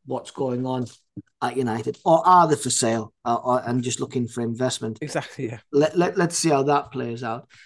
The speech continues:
Speaker 1: Um, I think if they got Harry Kane and Mason Mount, that'd be an unbelievable window. I, I don't think they're gonna get Harry Kane. Um, should they then go for, for Osimhen? I think Osimhen would rather go to Chelsea than United, um,
Speaker 2: Mm-hmm.
Speaker 1: as things stand now,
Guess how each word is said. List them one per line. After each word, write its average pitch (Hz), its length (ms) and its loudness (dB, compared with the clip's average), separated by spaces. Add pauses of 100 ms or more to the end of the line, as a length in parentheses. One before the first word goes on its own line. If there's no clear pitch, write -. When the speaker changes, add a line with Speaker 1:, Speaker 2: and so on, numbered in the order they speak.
(180)
Speaker 1:
Um, 127 400 -2 (880)
I 202 120 8
think 196 140 4
if 143 80 0
they 156 60 4
got 143 280 2
Harry 147 220 6
Kane 143 220 4
and 131 120 2
Mason 131 280 0
Mount, 131 180 2
that'd 120 160 -4
be 131 60 4
an 127 80 2
unbelievable 123 640 2
window. 113 340 -2
I, 110 180 -4
I 120 100 -4
don't 131 280 0
think 127 100 -8
they're 117 80 -4
gonna 117 140 -2
get 107 160 -4
Harry 107 220 -2
Kane. 113 460 -4 (380)
Um, 117 600 -4 (580)
should 143 200 0
they 143 40 6
then 139 220 4
go 139 180 6
for, 131 320 -2
for - 220 -18
Osimhen? 151 460 -2 (420)
I 127 100 -4
think 147 140 4
Osimhen 135 400 -2
would 127 120 0
rather 127 260 0
go 123 180 -2
to 110 120 -10
Chelsea 139 440 0
than 139 160 2
United, 135 640 4 (200)
um, 120 480 -4 (300)
Speaker 2:
Mm-hmm. 110 140 -8
Speaker 1:
as 120 160 0
things 123 260 -2
stand 107 320 -4
now, 151 380 0